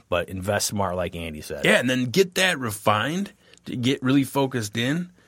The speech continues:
Speaker 2: and then double down.
Speaker 1: Yeah, you can't, you can't, you can't spend too much once you start figuring out what your A cost is and you start making more money every product you sell, right?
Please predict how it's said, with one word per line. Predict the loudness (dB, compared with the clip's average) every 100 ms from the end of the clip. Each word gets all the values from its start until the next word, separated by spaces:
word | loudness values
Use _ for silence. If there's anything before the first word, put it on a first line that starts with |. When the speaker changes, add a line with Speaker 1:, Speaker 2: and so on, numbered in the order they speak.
| -12
Speaker 2:
and | -2 2
then | 2
double | 2 0 0 -2
down. | -4 -4 -6 -8 -2
Speaker 1:
Yeah, | 0 0 -4
you | -4
can't, | -2
you | 0 2
can't, | 2 0
you | -2
can't | -2 -4
spend | -2 -2 0
too | 0
much | 0 -2 -2
once | -2 -4
you |
start | -2 0 0 -2 -6
figuring | -4 -2
out | 0 -2
what | -2
your | 0
A | -2
cost | 0 -2 0
is | -2
and | -2
you | -4
start | 0 0
making | 0 -4 -4
more | -2 -2
money | -2 -2
every | -2 -2
product | -2 -2 -4
you | -4
sell, | -4 -4 -8 -8
right? | -6 -6